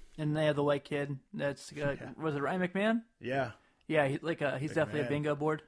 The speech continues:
Speaker 2: Oh, yeah. Yeah,
Speaker 1: Yeah.
Speaker 2: oh, yeah.
Speaker 1: Student athlete.
Speaker 2: Yeah.
Speaker 1: Great, great locker room guy.
Speaker 2: Mm-hmm.
Speaker 1: <laughs> Like
Speaker 2: Well, what's crazy is King, you know, he's a McDonald's All-American coming off the bench now.
Speaker 1: My favorite player for Louisville is Darius Perry.
Speaker 2: Yeah.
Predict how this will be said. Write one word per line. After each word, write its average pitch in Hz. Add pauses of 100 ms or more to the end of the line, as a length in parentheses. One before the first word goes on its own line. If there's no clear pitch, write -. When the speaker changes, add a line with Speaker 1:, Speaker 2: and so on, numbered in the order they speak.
(120)
Speaker 2:
Oh, 110
yeah. 87 (100)
Yeah, 110
Speaker 1:
Yeah. 131
Speaker 2:
oh, 104
yeah. 92
Speaker 1:
Student -
athlete. 165
Speaker 2:
Yeah. 92 (200)
Speaker 1:
Great, 175 (480)
great 185
locker 151
room 151
guy. 151
Speaker 2:
Mm-hmm. 110 (220)
Speaker 1:
<laughs> -
Like 175 (200)
Speaker 2:
Well, 180
what's 180 (300)
crazy 190
is 117
King, 180 (220)
you 135
know, 135
he's 143 (140)
a 110 (260)
McDonald's 131
All-American 139
coming 143
off 139
the 123
bench 151
now. 69
Speaker 1:
My 196
favorite 226
player 190
for 175
Louisville 147
is 135
Darius 127
Perry. 92 (180)
Speaker 2:
Yeah. 101